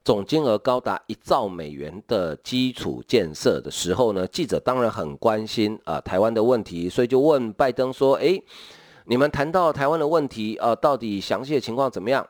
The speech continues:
啊，拜登讲了一句话，他说：“台湾哦，他，哦，他就是独立的啊，哦，他自己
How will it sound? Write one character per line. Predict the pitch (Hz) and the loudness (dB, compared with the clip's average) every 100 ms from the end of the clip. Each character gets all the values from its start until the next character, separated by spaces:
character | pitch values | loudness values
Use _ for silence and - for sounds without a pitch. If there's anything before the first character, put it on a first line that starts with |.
| - | -12
啊， | 78 | -4
拜 | 139 | -2
登 | 117 120 | -2 -4
讲 | 92 82 | -6 -6
了 | |
一 | 98 | -4
句 | 127 | 0
话， | 123 95 | 0 0
他 | 110 | -2
说 | 165 185 180 - - - _ _ | 0 2 0 -2 -20 -20 _ _
：“台 | - 160 | -2 2
湾 | 185 196 | 2 2
哦， | 147 73 | 0 -2
他， | - 165 170 180 | 0 0 0 -4
哦， | 113 92 - _ _ | -6 -6 -8 _ _
他 | - 190 | -4 -4
就 | 185 | -4
是 | 170 | -10
独 | - 127 | -4 -2
立 | 156 135 | 0 2
的 | 110 | 2
啊， | 110 110 - | 2 -2 -6
哦， | 107 | -4
他 | - 190 | -2 -4
自 | - 180 | -4 -10
己 | 95 85 82 80 | -8 -8 -8 -10